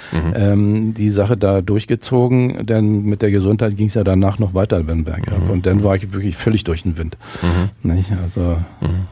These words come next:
Speaker 1: Also Sie haben da eine Bombe hingeschmissen,
Speaker 2: Mhm.
Speaker 1: also nicht hingeschmissen, Sie haben die da hingelegt, dann
Speaker 2: Mhm.
Speaker 1: ist die nachts explodiert,
Speaker 2: Ja,
Speaker 1: äh,
Speaker 2: ja.
Speaker 1: sozusagen, damit niemand verletzt
Speaker 2: Mhm.
Speaker 1: wird. Das hat
Speaker 2: Mhm.
Speaker 1: irgendwie funktioniert. Und, ähm, dann haben Sie fünfhunderttausend, äh,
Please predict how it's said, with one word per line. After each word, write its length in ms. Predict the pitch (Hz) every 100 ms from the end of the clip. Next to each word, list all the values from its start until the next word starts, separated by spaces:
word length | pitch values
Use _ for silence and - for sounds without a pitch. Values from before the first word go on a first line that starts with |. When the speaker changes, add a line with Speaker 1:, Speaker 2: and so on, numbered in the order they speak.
| -
Speaker 1:
Also 180 | - 92
Sie 180 | 87 85
haben 140 | 95
da 100 | 101
eine 380 | 98 98 90 90 92
Bombe 260 | 101 123
hingeschmissen, 640 | 117 117 117 117 117 101 -
Speaker 2:
Mhm. 80 |
Speaker 1:
also 140 | 90 80
nicht 120 | 76
hingeschmissen, 520 | 78 82 - - -
Sie 120 | 107
haben 80 | 80
die 80 | 82
da 80 | 78
hingelegt, 460 | 87 127 113 110
dann 80 | -
Speaker 2:
Mhm. 60 | 104
Speaker 1:
ist 120 | 98
die 60 | 104
nachts 320 | 95 - -
explodiert, 680 | 101 101 - 98 110 120 101
Speaker 2:
Ja, 80 |
Speaker 1:
äh, 80 | 92 98
Speaker 2:
ja. 80 | 92
Speaker 1:
sozusagen, 400 | 92 92 90 95
damit 300 | 87 90 92
niemand 320 | 92 90 87
verletzt 360 | 90 98 104
Speaker 2:
Mhm. 60 | 101
Speaker 1:
wird. 100 | 98
Das 120 | 95
hat 80 | 92
Speaker 2:
Mhm. 40 | 95
Speaker 1:
irgendwie 160 | 98 95
funktioniert. 580 | 95 - 90 98 104 - - - - - - - _
Und, 400 | - 85 85 82 -
ähm, 680 | 90 87 85 87 90 92 95 _ _ - _ - _ -
dann 200 | 85 90
haben 160 | 98
Sie 120 | 95
fünfhunderttausend, 1080 | 95 107 - 104 98 - 101 101 104 101 - -
äh, 400 | 104 95 92